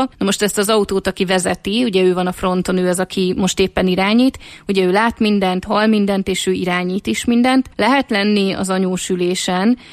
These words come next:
ugye ezt hívják ilyen társtudatos állapotnak, amikor a másik személyiség az úgy a közelben van, hallja, hogy mi történik,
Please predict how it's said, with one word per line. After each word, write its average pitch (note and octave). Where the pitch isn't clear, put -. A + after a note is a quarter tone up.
ugye F#3+
ezt G3
hívják F#3+
ilyen F#3
társtudatos F3+
állapotnak, G3
amikor F#3+
a F3+
másik G3
személyiség G3
az F#3
úgy F#3+
a F#3
közelben G3+
van, F#3
hallja, G#3
hogy F#3+
mi F#3
történik, F#3